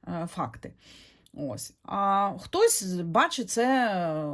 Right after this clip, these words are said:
остання, е, інстанція. Розумієте? Для мене це не остання інстанція.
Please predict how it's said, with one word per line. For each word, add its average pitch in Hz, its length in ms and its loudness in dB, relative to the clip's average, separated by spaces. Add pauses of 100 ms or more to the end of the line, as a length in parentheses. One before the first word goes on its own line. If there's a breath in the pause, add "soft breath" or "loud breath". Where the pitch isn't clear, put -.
(120)
остання, 180 760 0 (600)
е, 62 160 -14 (720)
інстанція. 156 920 2 (320)
Розумієте? 170 580 -6
Для 190 140 0
мене 370 240 2
це 202 140 -2
не 180 120 2
остання 330 420 0
інстанція. 277 680 2